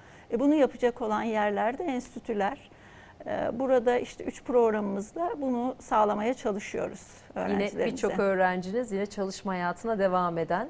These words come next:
Speaker 2: değil
Speaker 1: Evet,
Speaker 2: mi hocam?
Speaker 1: ya, çoğunlukla
Speaker 2: Kişiler.
Speaker 1: öyle ve çoğunlukla az önce söylediğim gibi Türkçe öğretim merkezlerindeler. Yani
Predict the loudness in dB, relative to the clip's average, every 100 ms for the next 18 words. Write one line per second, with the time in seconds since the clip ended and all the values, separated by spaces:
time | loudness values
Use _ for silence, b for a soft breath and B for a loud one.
0 | 6 8 10 10 8 6 4 6 6 8
1 | 6 8 10 12 12 10 6 4 0 2
2 | 4 4 4 8 8 6 4 4 2 2
3 | 2 2 -2 -2 -2 -2 -4 0 4 4
4 | 2 -2 -2 -2 -4 -4 -2 -2 -4 -4
5 | -4 -6 -8 -2 0 0 -2